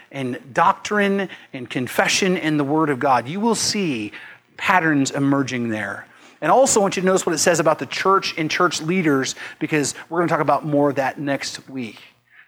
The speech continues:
All right, this right here is how you begin to really kind of absorb. Now you have a focus on what the Word of God has to say for you. Because,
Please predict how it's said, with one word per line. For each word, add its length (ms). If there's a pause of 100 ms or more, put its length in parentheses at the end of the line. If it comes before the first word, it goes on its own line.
(180)
All 60
right, 120
this 320 (180)
right 200
here 360
is 140
how 180
you 180
begin 320
to 120
really 460
kind 160
of 60
absorb. 680
Now 300
you 60
have 120
a 80
focus 680 (320)
on 80
what 80
the 60
Word 160
of 80
God 200
has 340 (200)
to 100
say 220
for 140
you. 240 (580)
Because, 260